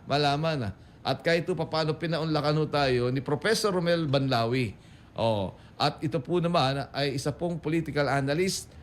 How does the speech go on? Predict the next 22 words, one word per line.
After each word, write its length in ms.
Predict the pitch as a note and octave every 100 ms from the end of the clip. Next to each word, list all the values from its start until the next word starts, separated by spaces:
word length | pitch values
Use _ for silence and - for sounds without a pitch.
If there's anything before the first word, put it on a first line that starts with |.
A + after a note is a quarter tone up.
| - -
at, 320 | A#2+ - -
ah, 240 | C#3 C3+
may 160 | C#3+ D3
mga 320 | C#3+ D3 C#3 D3+
issue 240 | B2 C#3
po 240 | D3+ C3+ - -
tayong 320 | A#2+ B2+ B2
gusto 320 | A#2+ A#2+ C3 B2+
rin 80 |
sa 160 | B2 A2
kanyang 400 | A2+ A#2+ A#2 A2+
ipa-, 400 | G#2 G2+ G2+ F#2+
ano 160 | F#2+ G2+
po, 240 | G2+ F2+
ah, 80 | F#2+ G2+
i-, 320 | G2+ F#2+ F#2 - - - -
ah, 720 | F#2 F2+ F2 E2 E2 D2+ D#2 A#2+
itanong. 640 | G#2+ D#3+ E3 G2 D#2 -
Lalong-lalo 560 | - B2+ C#3 D3 C#3+ D3
na 240 | C#3 B2+
itong 240 | B2 C3 A#2+
biyahe 480 | B2 A2+ B2+ G#2+